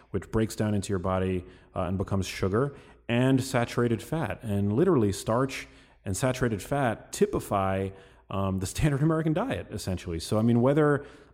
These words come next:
the saturated fat that you're eating looks like coconut oil or butter, or you're eating lots of fast food, um, and then consuming lots of starch and sugar on top of that, biologically, it doesn't make a huge difference. And saturated fat might also affect the way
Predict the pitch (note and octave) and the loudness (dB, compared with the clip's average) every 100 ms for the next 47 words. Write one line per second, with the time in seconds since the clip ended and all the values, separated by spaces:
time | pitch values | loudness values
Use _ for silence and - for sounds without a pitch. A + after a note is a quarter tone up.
0 | - - A#2+ B2 C3 A#2+ B2 A#2+ A2+ G#2+ | -10 -2 -2 0 0 2 2 2 2 2
1 | A#2 A#2 G2+ - F#2 F2 - - A2+ A2+ | 4 4 2 0 -4 -4 -2 2 2 4
2 | G#2+ G#2 G#2 G#2 - D#2+ D#2 G#2 G2+ G2+ | 4 4 4 2 0 -6 0 2 4 4
3 | G2+ F#2 F2+ F2+ G2 F#2 F2+ F2+ G#2 - | 2 0 0 -2 -2 0 0 0 0 -2
4 | F2+ G2+ F#2+ - - G2+ G2+ G2+ G2 - | -2 -2 -2 -4 0 2 4 4 0 -6
5 | - - - F2+ F2 F2+ F#2+ F#2 G2 A2 | -18 -12 -2 0 2 2 2 0 0 2
6 | G2+ G2+ G2 F2+ G2 G2+ F#2 G2+ F#2+ F#2 | 2 2 -2 -4 -2 -2 -2 -2 0 0
7 | A#2 C#3 A#2 F2+ E2 E2 - - - _ | -2 -2 -2 -2 -2 -4 -12 -20 -20 _
8 | _ - C3 D#3+ D#3 D3+ C3 G#2 G2 A2 | _ -8 -4 -2 0 0 0 0 2 2
9 | G#2 F#2+ F#2 F#2+ F#2 E2+ A#2 - - - | 0 -2 -2 -2 -2 -2 -4 -6 -14 -18
10 | - - - - A#2+ A2 D#3 - A#3 G3+ | -20 -20 -20 -8 -6 -2 -4 0 -2 0
11 | D#3+ A2+ G2+ G#2+ D3 - A2+ - G2+ - | 2 2 2 2 2 0 -2 -2 -6 -4
12 | G2+ - F#2+ F#2+ F#2 F#2 | -4 -2 0 2 2 0